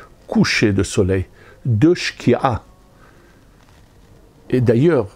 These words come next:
je vais vous le faire remarquer, le Mishnah Brura est surpris,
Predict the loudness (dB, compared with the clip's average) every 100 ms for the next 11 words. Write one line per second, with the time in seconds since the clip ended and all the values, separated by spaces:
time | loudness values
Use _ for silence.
0 | -20 -14 -2 0 2 0 0 0 0 0
1 | -2 -2 -2 -6 -20 -20 -20 -20 -20 _
2 | -20 -20 _ -20 -20 -20 -20 -20 -20 -6
3 | 0 2 0 0 0 2 2 2 2 0
4 | -6 -16 -20 -20 -20 -20 -20 -20 -20 -20
5 | -20 -4 -4 0 -2 -2 0 2 2